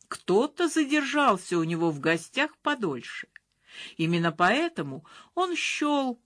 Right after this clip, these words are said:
устройство душа в подвале излишним. Впервые Вехс увидел Ариэль на фотографии в газете.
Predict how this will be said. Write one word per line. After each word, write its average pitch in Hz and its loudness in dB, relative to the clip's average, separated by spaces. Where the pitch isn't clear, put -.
устройство 202 0
душа 320 -2
в - -12
подвале 240 0
излишним. 165 -6
Впервые 285 2
Вехс 202 0
увидел 202 0
Ариэль 165 2
на 151 -2
фотографии 165 -2
в 220 -8
газете. 180 -6